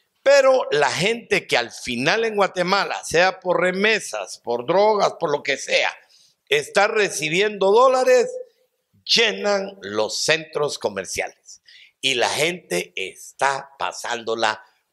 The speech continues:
macanudo. La está pasando muy bien.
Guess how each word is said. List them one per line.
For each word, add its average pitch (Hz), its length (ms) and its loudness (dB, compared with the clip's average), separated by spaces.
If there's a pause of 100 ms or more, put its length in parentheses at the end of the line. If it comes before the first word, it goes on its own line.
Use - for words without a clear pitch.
(140)
macanudo. 170 1600 -2 (500)
La - 160 -2
está 160 280 -2
pasando 170 840 -2 (100)
muy 190 680 -2 (420)
bien. 131 440 -2